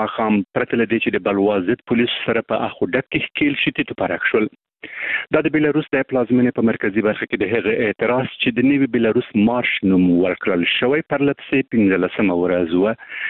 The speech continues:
اعتراض کوونکي له قدرته د لوکاشنکو د لرې کېدو او د ختیځې اروپا په دې نهه نیم میلیون نفوس لرونکي هیواد کې د نوو انتخاباتو د ترسره کېدو غوښتنه کوي. پرون چې اعتراض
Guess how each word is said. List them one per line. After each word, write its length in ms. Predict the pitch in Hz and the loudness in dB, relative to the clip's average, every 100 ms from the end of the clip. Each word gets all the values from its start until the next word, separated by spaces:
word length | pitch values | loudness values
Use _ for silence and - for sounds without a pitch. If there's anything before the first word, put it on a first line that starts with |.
| - - 107 | -6 -4 -2
اعتراض 360 | 107 117 117 - | 0 0 -2 0
کوونکي 360 | 120 117 113 113 | 2 2 2 0
له 120 | 110 | 0
قدرته 360 | - 101 107 107 | -2 -2 -2 -2
د 100 | 104 | 0
لوکاشنکو 640 | 101 101 - 101 98 - 101 98 - 104 | 0 -2 0 2 2 2 0 0 0 0
د 20 | 95 92 | 0 0
لرې 160 | 90 90 101 | 0 -2 -2
کېدو 340 | 90 90 113 131 | -2 0 2 2
او 100 | 151 | 2
د 100 | 143 - | -2 -4
ختیځې 360 | 135 147 143 | -2 0 2
اروپا 320 | 143 139 139 | 2 2 0
په 200 | 131 - 117 | -2 -4 -2
دې 340 | 135 143 135 127 | 2 4 4 2
نهه 180 | 123 131 | 2 2
نیم 160 | 156 135 123 | 2 2 2
میلیون 260 | 127 131 123 | 4 4 2
نفوس 260 | - 127 120 | 2 0 0
لرونکي 420 | 113 147 120 95 87 | 2 2 0 -2 0
هیواد 340 | 90 95 110 | 2 2 0
کې 220 | - 117 | -2 0
د 100 | 120 | 4
نوو 240 | 147 143 139 131 | 4 4 2 0
انتخاباتو 640 | 123 120 113 120 - 131 | -2 -2 -2 -2 0 0
د 100 | 113 | 0
ترسره 260 | 104 104 87 - | -2 -2 -2 -2
کېدو 340 | 95 117 87 | 0 2 0
غوښتنه 380 | 82 - 92 87 110 | -2 -2 -2 0 0
کوي. 240 | 104 131 - _ _ - - - - - | 2 0 -2 _ _ -20 -14 -8 -8 -4
پرون 260 | - 127 131 - | -2 0 0 0
چې 400 | 127 127 - 127 | -2 -2 -2 -4
اعتراض 340 | 117 123 120 | 0 -2 -2